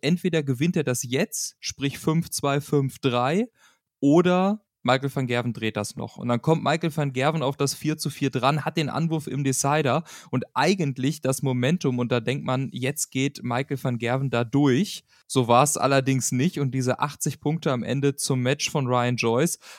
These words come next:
Ryan Joyce kann froh sein, dass er mit dem ersten Dart die, äh, Triple zwanzig getroffen hat,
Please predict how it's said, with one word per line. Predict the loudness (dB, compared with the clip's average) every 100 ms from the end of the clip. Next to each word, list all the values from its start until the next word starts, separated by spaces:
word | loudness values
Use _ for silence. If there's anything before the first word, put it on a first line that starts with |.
| -14 2
Ryan | 6 6
Joyce | 6 4 4
kann | 2 0
froh | 2 2
sein, | 4 2
dass | 2 2
er |
mit | 0 0
dem | 0
ersten | 2 2 2 0
Dart | 2 2 2
die, | -4 -2
äh, | 2 2
Triple | 0 -2 -2 0
zwanzig | 0 2 2 2 -2
getroffen | -4 -4 -4 -4 -2
hat, | 0 0